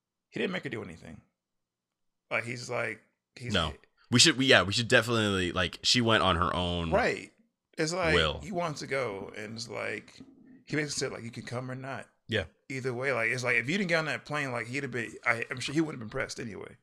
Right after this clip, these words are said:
Speaker 2: No.
Speaker 1: Like, he'd have moved on.
Speaker 2: No, exactly.
Speaker 1: So that's what I'm saying. Like, it, like, it's, it's not, 'cause it's not, it's not like, 'cause I, I want, it's not like a power move he was
Speaker 2: I'm not
Speaker 1: doing. He was
Speaker 2: saying, no, that's not what I'm saying. I'm not saying, like, flying her out was, like, some king shit. I'm saying making her pay her own way.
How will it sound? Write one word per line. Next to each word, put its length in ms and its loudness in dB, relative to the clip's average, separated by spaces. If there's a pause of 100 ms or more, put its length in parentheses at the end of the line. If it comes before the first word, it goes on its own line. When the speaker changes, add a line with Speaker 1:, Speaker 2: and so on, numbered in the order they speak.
(100)
Speaker 2:
No. 300 -2
Speaker 1:
Like, 280 -2
he'd 140 4
have 40 -2
moved 220 -6
on. 200 -4 (220)
Speaker 2:
No, 220 2
exactly. 400 2 (120)
Speaker 1:
So 100 -6
that's 80 -2
what 60 -2
I'm 40 -4
saying. 220 -2
Like, 160 0
it, 180 0
like, 160 2
it's, 380 -4 (400)
it's 100 0
not, 340 0
'cause 120 -4
it's 100 -2
not, 240 4
it's 200 -4
not 160 0
like, 140 -4
'cause 200 -2
I, 60 4
I 200 0
want, 260 -2
it's 120 -2
not 100 2
like 100 -2
a 60 -6
power 260 0
move 100 -4
he 60 -2
was 80 6
Speaker 2:
I'm 80 12
not 120 12
Speaker 1:
doing. 100 8
He 80 12
was 60 8
Speaker 2:
saying, 80 0
no, 180 8
that's 160 6
not 60 6
what 80 4
I'm 80 2
saying. 200 2
I'm 120 4
not 160 6
saying, 180 2
like, 140 2
flying 320 4
her 80 4
out 280 4
was, 340 -4 (100)
like, 240 -4
some 160 -6
king 180 -2
shit. 160 -2
I'm 100 0
saying 340 2
making 260 0
her 120 0
pay 200 -2
her 160 -4
own 200 -6
way. 360 0